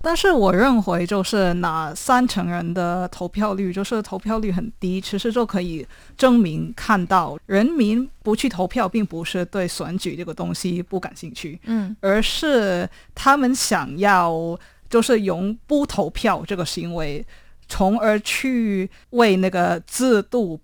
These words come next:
Speaker 1: 本身去投一个 vote of no confidence，就是不信任的票。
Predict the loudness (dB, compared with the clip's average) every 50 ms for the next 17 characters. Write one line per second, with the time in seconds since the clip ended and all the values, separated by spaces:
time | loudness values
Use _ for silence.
0 | _ -6 -6 -6 -6 -6 -4 -2 0 0 0 -2 -4 -4 -4 -2 -2 -2 -4 -8
1 | -8 -6 -4 -4 -4 -4 -4 -4 -4 -4 -6 -8 -10 -6 -2 0 0 2 0 -2
2 | -4 -2 0 0 0 0 0 -2 -2 -2 -2 -2 -4 -8 -10 -12 -12 -8 -6 -6
3 | -4 -2 -2 -2 -4 -4 -8 -12 -10 -8 -8 -6 -6 -6 -4 -4 -6 -8 -8 -10
4 | -16 -18 -18 -18 -16 -16 -16 -16